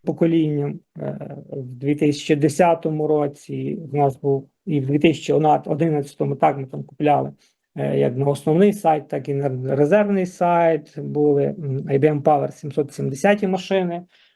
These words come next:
От, в дванадцятому році, м, спеціально під проект, е, впровадження процесорного центру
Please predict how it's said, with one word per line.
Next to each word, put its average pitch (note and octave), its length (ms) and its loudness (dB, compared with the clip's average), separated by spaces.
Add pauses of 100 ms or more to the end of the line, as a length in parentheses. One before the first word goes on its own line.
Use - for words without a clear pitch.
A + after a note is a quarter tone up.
(160)
От, D#3 240 0
в C3 80 -16
дванадцятому D3+ 840 0
році, D3 720 0 (100)
м, C#3 440 -2
спеціально D3 640 0
під D3 420 -6
проект, D#3 640 0
е, C#3+ 360 0
впровадження C#3+ 880 0
процесорного C3+ 760 -2
центру C#3+ 560 0